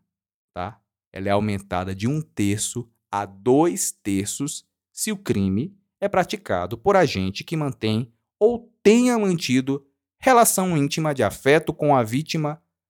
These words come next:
ou com o fim de vingança ou de humilhação. Veja só você, hein? E agora eu te pergunto: e se você receber, se você recebe essa imagem íntima não consentida, tá?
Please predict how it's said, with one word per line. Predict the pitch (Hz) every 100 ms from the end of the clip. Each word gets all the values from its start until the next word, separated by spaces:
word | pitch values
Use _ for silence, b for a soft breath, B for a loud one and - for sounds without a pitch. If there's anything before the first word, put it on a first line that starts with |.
| _ _ -
ou | 269
com | 220
o | 208
fim | 202 151
de | 151
vingança | 160 170 113 110 - 113 110 - _ _ _ _ _ _ _ _
ou | 156
de | 127
humilhação. | 120 107 131 - 92 85 - _ _ _ _ _ _ _ _
Veja | 101 131
só | - 139
você, | 156 - 92
hein? | 85 101 - _ _ _ -
E |
agora | 202 180
eu | 180
te |
pergunto: | - 214 151 95 - _ _ _ _ _ _ _
e |
se | 196 226
você | 226 214 220
receber, | 208 220 - 208 110 80 - _ _ _ _ _
se | -
você | 180 - 190
recebe | 196 208 - - 214 214 208
essa | - 220
imagem | 208 196 156 147 135 113 113 120
íntima | 147 - 156
não | 147 143 190 254
consentida, | 254 247 - 262 247 131 107 95
tá? | - 113 151